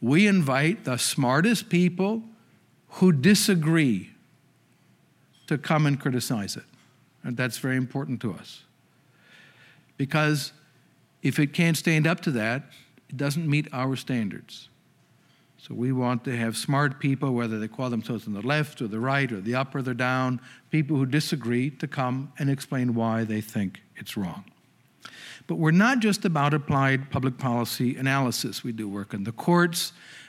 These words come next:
Uh, it's a very important part of Cato's work. Uh,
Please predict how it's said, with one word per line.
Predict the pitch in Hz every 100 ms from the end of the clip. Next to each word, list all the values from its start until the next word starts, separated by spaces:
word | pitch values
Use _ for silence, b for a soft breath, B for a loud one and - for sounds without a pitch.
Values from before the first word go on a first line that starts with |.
| B
Uh, |
it's | 113 -
a |
very | 120 135 135
important | 127 139 123 120
part | 127 127 135
of | 131
Cato's | - 143 135 120
work. | 127 131 120 - B B B _
Uh, | 113 98